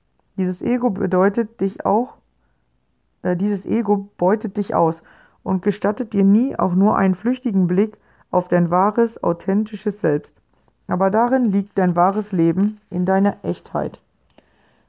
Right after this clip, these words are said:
So erzeugt dieses Ego nichts als Unglück und Leid, Kampf und Frustration,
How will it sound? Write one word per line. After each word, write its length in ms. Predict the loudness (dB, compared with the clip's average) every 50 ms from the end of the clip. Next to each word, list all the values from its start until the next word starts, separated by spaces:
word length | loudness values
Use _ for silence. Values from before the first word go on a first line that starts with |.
| _ _ _
So 380 | _ -2 -2 -2 -2 -4 -6 -6 -6
erzeugt 440 | -6 -6 -2 -2 -2 -2 -2 -2 -4
dieses 220 | -4 -4 -4 -4
Ego 320 | -2 -2 -2 0 0 2
nichts 280 | 2 2 0 0 -2 -2
als 180 | -2 -2 -2 0
Unglück 380 | 0 2 2 2 2 0 0
und 180 | 0 -4 -2 -2
Leid, 340 | -2 -2 -2 -2 -4 -6 _ _ _ _ _ _
Kampf 340 | _ -2 -2 -2 -2 -4 -6
und 120 | -6 -6
Frustration, 880 | -4 -4 -6 -6 -6 -4 -4 -4 -4 -4 -6 -6 -4 -4 -2 -4 -6 -10